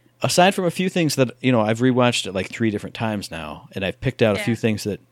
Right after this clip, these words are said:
Speaker 1: the more I watch it, the more excited I got. But the first time through, I went, "Yeah, that's Borderlands." And that was it.
Speaker 2: Yeah.
Speaker 1: 'Cause,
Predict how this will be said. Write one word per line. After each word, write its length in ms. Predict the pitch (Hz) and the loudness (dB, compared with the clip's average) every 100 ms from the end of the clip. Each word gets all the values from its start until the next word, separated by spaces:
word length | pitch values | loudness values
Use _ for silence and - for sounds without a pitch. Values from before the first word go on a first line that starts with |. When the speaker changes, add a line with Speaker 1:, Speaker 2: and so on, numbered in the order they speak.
| _ _ _ | _ _ _
Speaker 1:
the 80 | 120 | 2
more 180 | 131 147 | 6 6
I 40 | |
watch 260 | 117 117 - | 8 6 2
it, 40 | - | -4
the 60 | |
more 200 | 101 98 | -4 -4
excited 420 | - - 107 107 113 | -4 -4 -2 0 0
I 80 | |
got. 320 | 110 120 123 - _ _ - _ _ _ _ _ | 2 0 0 -6 _ _ -20 _ _ _ _ _
But 160 | 120 110 | 0 0
the 60 | |
first 260 | - 147 - | 0 0 2
time 140 | 139 | 0
through, 200 | 120 156 | 2 4
I 40 | 127 | 4
went, 220 | 117 107 _ _ _ _ _ _ _ _ _ _ _ | 4 0 _ _ _ _ _ _ _ _ _ _ _
"Yeah, 160 | 107 131 | -2 0
that's 220 | 117 127 | 0 0
Borderlands." 720 | - 156 120 110 117 117 - - _ _ _ _ _ _ _ _ _ _ _ _ _ _ - - | 2 4 6 4 2 0 -8 -18 _ _ _ _ _ _ _ _ _ _ _ _ _ _ -20 -6
And 120 | 120 | -2
that 60 | 120 | 0
was 140 | 113 | 2
it. 60 | 127 | 2
Speaker 2:
Yeah. 120 | - | 2
Speaker 1:
'Cause, 260 | 143 113 | 2 0